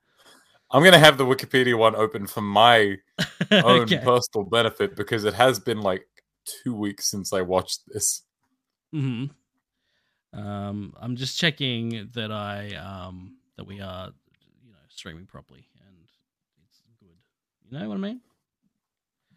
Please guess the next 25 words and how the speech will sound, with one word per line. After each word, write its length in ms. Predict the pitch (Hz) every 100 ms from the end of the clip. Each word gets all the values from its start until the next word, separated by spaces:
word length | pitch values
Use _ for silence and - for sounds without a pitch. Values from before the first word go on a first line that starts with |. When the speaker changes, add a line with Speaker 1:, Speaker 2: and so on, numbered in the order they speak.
| -
Speaker 2:
Yeah, 200 | 135 123
no, 320 | 120 101 85
I 80 | 90
mean, 240 | 92 85
we've 160 | 87 85
never 180 | 82 78
had 160 | 76
technical 420 | - 78 73 - 78
issues 280 | - -
before. 340 | - 80 78 80
Why 140 | 78
would 120 | 78
we 120 | - 85
start 140 | 160
Speaker 1:
Never 200 | 180 185 185
Speaker 2:
now? 20 |
Speaker 1:
in 80 | 156
our 220 | 143 135 135
entire 340 | 120 147 139
lives. 840 | 127 113 104 90 113 - - - _ _ _
Speaker 2:
Certainly 400 | - 107 113 110
not 260 | 98 98 85
multiple 380 | 87 98 - 101
times 280 | 95 95 85
tonight. 380 | - 90 107